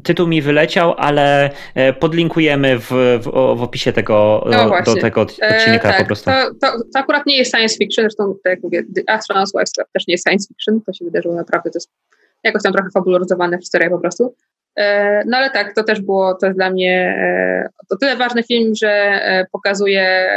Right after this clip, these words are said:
Speaker 2: e, z czym kiedyś musiały się jednak zmagać kobiety, inżynierowie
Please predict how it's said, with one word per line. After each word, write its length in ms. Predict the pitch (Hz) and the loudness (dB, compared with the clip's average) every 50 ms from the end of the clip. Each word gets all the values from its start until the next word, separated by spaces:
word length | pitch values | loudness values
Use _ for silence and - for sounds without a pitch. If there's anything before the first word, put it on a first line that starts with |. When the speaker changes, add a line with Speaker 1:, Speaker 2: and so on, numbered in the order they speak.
| 98 - - | -2 -2 0
Speaker 2:
e, 300 | 92 92 95 95 95 92 92 92 92 _ _ _ _ _ _ _ _ _ _ _ _ - - - | 0 0 0 0 -2 -4 -6 -16 -20 _ _ _ _ _ _ _ _ _ _ _ _ -20 -14 -6
z 40 | - | -2
czym 140 | 233 220 | -2 -2
kiedyś 280 | 220 - 226 202 208 208 | 0 0 0 0 0 -2
musiały 320 | 208 196 - 196 190 185 | -2 -2 0 0 0 0
się 100 | 185 - | 0 0
jednak 280 | 185 180 180 180 175 175 175 - | -2 0 0 0 -2 -2 -4 -8
zmagać 640 | - - 190 185 175 170 170 175 175 - - - - | -10 -6 -2 -2 -2 0 -2 -2 -2 -4 -8 -6 -6
kobiety, 400 | - 165 170 170 165 - 170 170 170 | -4 -4 -4 -4 -4 -4 -4 -2 -2
inżynierowie 920 | 175 175 175 175 170 170 175 175 170 170 175 180 - - - 90 - 185 | -4 -4 -4 -2 -2 -2 -2 -2 -2 -2 0 2 2 2 2 0 -2 -2